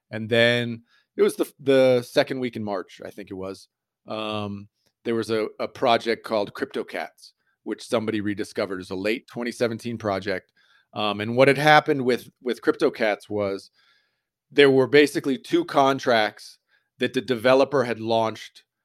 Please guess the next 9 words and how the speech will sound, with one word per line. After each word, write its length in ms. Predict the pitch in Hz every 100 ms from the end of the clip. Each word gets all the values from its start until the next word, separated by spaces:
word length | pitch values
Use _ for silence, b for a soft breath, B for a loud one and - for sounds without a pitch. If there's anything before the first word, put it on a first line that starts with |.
| _ -
before 360 | 120 135 139 131
launching 440 | 113 113 107 110
the 120 | 104
official 360 | 92 107 - 107
contract. 540 | - 82 80 73 _ _ _ _
This 160 | 147 139
is 100 | 120
very 380 | 127 139 143
common 640 | 139 127 117 117 101 92